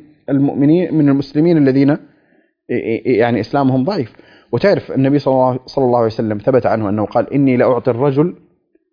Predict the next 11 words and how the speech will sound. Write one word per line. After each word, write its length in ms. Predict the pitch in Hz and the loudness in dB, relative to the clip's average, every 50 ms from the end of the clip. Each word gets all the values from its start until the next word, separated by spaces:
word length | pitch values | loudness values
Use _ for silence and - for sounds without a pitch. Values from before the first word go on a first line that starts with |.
| _ _ _ _ _ _ - | _ _ _ _ _ _ -4
وغيره 600 | 101 101 104 113 123 123 127 123 139 151 - - - _ _ _ _ _ _ _ _ _ _ - | -4 0 0 2 2 2 2 2 2 0 -2 -4 -12 _ _ _ _ _ _ _ _ _ _ -14
أحب 280 | - - 139 131 127 120 | -8 -8 -8 -4 -2 -2
إلي 280 | 123 151 151 147 156 | 2 2 4 4 4
منه"، 320 | 175 208 185 135 101 98 - _ _ _ _ _ _ _ _ - | 2 2 0 0 -4 -6 -14 _ _ _ _ _ _ _ _ -4
وقال: 400 | 110 - - 160 156 160 156 147 - - - - _ _ _ _ _ _ _ _ _ _ _ _ _ _ - | -4 -4 0 2 2 2 2 2 -2 -4 -20 -20 _ _ _ _ _ _ _ _ _ _ _ _ _ _ -6
"وإني 540 | - 98 131 143 139 139 139 131 - - - 87 - _ - | -2 0 2 4 4 4 2 0 -2 -6 -14 -20 -18 _ -2
ل-، 460 | 131 123 113 - - 120 120 117 - - - | 0 2 2 2 0 0 -2 -2 -2 -4 -4
لأعطي، 600 | 120 123 120 143 147 135 - 127 127 120 120 117 - | 0 2 2 2 2 0 2 2 2 4 4 2 2
آه، 460 | - 123 117 110 107 104 101 101 104 | 2 2 4 4 4 4 2 2 0
أقواما 640 | 110 - - 127 135 147 156 160 170 175 180 180 - - _ _ _ _ _ _ _ | -2 -4 -2 0 2 2 2 2 2 2 0 -2 -4 -10 _ _ _ _ _ _ _
خشية 440 | - - 208 208 - - 180 165 | -4 -2 -2 -2 0 0 0 0